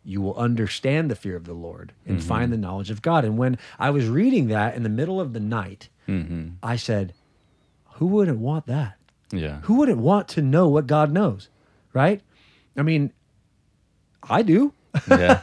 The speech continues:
Speaker 1: <laughs> Right?
Speaker 2: Yeah.
Speaker 1: And so that's what started me down this path of
Speaker 2: Yeah.
Speaker 1: just being tenacious about understanding the Bible. Like,
Speaker 2: Yeah.
Speaker 1: I wanted to understand it above all things.
Speaker 2: Yeah.
Speaker 1: 'Cause I believed it.
Speaker 2: Mm-hmm.
Speaker 1: You know, I said, "That just makes logical sense."
Speaker 2: Mm-hmm.
Speaker 1: So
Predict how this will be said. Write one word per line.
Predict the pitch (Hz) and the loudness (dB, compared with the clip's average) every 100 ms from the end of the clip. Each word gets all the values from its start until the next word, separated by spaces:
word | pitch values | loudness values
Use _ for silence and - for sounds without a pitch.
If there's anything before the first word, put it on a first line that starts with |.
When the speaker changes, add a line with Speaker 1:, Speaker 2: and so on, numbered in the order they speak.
| - | 2
Speaker 1:
<laughs> | - | 2
Right? | 143 214 - | 4 4 2
Speaker 2:
Yeah. | 101 87 90 - - | -2 -2 -4 -10 -6
Speaker 1:
And | 160 143 | -2 4
so | 165 | 6
that's | 143 156 - | 6 6 4
what | 151 | -4
started | - - 143 139 | -2 2 2 2
me | 135 | 0
down | 120 120 113 | 2 2 0
this | 104 | -2
path | - 143 170 123 110 | -4 -4 -4 -4 -2
of | 104 | -2
Speaker 2:
Yeah. | 76 73 76 _ | -2 -8 -12 _
Speaker 1:
just | - - | -8 -4
being | 135 110 | -2 -2
tenacious | - 104 147 - 92 | -4 -2 0 -2 -6
about | 101 101 98 | -4 -4 -2
understanding | 110 101 113 104 95 | -4 -4 -4 -4 -4
the | |
Bible. | 92 120 113 85 95 | -4 -4 -4 -8 -8
Like, | 107 | -6
Speaker 2:
Yeah. | - | -2
Speaker 1:
I | 127 139 | 0 2
wanted | 120 123 131 123 | 2 2 2 0
to | - 117 | -2 -2
understand | 117 104 - 107 104 | -2 -6 -4 -4 -4
it | |
above | 98 101 95 | -4 -4 -6
all | 90 | -6
things. | 90 87 82 - | -10 -14 -18 -14
Speaker 2:
Yeah. | - 76 80 _ - | -8 -6 -8 _ -6
Speaker 1:
'Cause | 120 | -2
I | 113 | 0
believed | 107 98 143 208 - | 0 0 0 0 -6
it. | - _ _ - | -18 _ _ -8
Speaker 2:
Mm-hmm. | 95 87 | -4 -2
Speaker 1:
You | 104 | 0
know, | 107 | 0
I | |
said, | 110 104 104 | -2 -4 -4
"That | 156 | -4
just | 247 160 | -2 -2
makes | 139 | -2
logical | 104 104 127 147 143 | -2 0 0 -2 -4
sense." | - 127 - - _ - | -4 -6 -8 -16 _ -8
Speaker 2:
Mm-hmm. | 90 82 90 | -8 -4 -4
Speaker 1:
So | 95 131 117 | 2 4 4